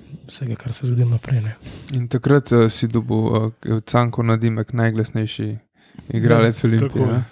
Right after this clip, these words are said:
Speaker 3: tako.
Speaker 1: Tako, mislim, da ne bo takrat, ne vem, sedem, osem, nek seznam sedmih, osmih igralcev, mislim,
Speaker 3: Mhm.
Speaker 1: da bo nekaj takega,
Speaker 3: Si ta,
Speaker 1: številka.
Speaker 3: pač ta glavni dobesedno, ne.
Speaker 1: Tako,
Speaker 3: Si
Speaker 1: ja. Ehm,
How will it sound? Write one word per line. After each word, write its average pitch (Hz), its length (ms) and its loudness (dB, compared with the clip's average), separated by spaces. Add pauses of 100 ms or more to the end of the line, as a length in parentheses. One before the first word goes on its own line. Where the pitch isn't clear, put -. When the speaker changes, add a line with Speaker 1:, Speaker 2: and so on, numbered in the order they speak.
(160)
Speaker 3:
tako. 139 240 -6
Speaker 1:
Tako, 190 160 2
mislim, 233 200 0
da 214 80 2
ne 202 80 2
bo 220 120 4
takrat, 202 420 -4
ne 180 140 -6
vem, 180 200 2
sedem, 175 300 2
osem, 175 260 2
nek 156 120 0
seznam 165 320 0
sedmih, 160 320 0
osmih 147 260 0
igralcev, 127 400 -2 (180)
mislim, 135 240 0
Speaker 3:
Mhm. 160 100 2
Speaker 1:
da - 40 -4
bo 127 80 -4
nekaj 131 180 -4
takega, 135 280 0
Speaker 3:
Si 147 60 0 (120)
ta, 147 140 0
Speaker 1:
številka. 156 280 2
Speaker 3:
pač - 220 -4
ta 139 100 -2
glavni 139 460 4
dobesedno, 139 600 0
ne. 110 60 -2
Speaker 1:
Tako, 175 260 -2
Speaker 3:
Si 160 80 0
Speaker 1:
ja. 156 200 0 (400)
Ehm, 151 640 0